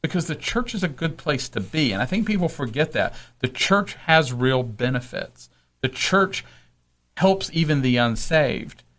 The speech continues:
But when the, when the saved forget about defending what Scripture is actually about and what salvation is actually about, you can create an environment where within the church there are people who are banding together to encourage people not to fear God.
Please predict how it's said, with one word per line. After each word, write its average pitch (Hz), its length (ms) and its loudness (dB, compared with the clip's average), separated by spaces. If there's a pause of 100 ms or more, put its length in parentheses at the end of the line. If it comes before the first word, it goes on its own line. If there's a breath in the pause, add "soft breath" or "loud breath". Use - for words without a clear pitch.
(420)
But 151 100 4
when 139 200 4
the, 120 240 4 (100)
when 127 140 2
the 113 100 0
saved 165 880 2 (840)
forget 123 340 2
about 147 320 4
defending 131 800 2
what 117 220 2
Scripture 147 420 -2
is 120 80 2
actually 120 320 4
about 120 320 6
and 113 80 0
what 107 80 -2
salvation 113 540 0
is 107 80 -4
actually 104 320 0
about, 127 400 4 (260 loud breath)
you 143 160 2
can 185 160 0
create 156 240 2
an 127 160 2
environment 107 420 4
where 123 80 -2
within 127 440 4
the 170 100 4
church - 640 0 (300 loud breath)
there 127 160 6
are 117 80 4
people 170 360 0
who 135 140 2
are 117 80 4
banding 147 640 2
together 110 580 0 (280 loud breath)
to 131 160 0
encourage 147 580 0
people 107 300 -4
not 101 260 0
to 104 80 -12
fear 98 220 -6
God. 107 480 -2